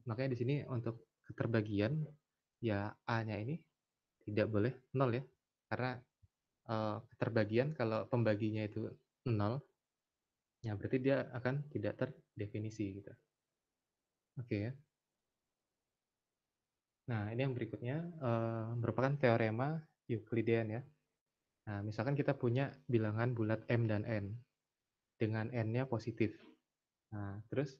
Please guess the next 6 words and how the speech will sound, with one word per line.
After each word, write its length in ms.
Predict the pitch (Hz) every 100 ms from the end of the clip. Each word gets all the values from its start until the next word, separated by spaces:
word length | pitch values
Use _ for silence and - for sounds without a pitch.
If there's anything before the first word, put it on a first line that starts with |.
| _ _ _ -
eh, 160 | 117 110 - 117
M 160 | 117
ini 400 | 120 107 139 190
dibagi 480 | 135 113 110 104 127
dengan 240 | 113 117
N, 320 | 131 123 120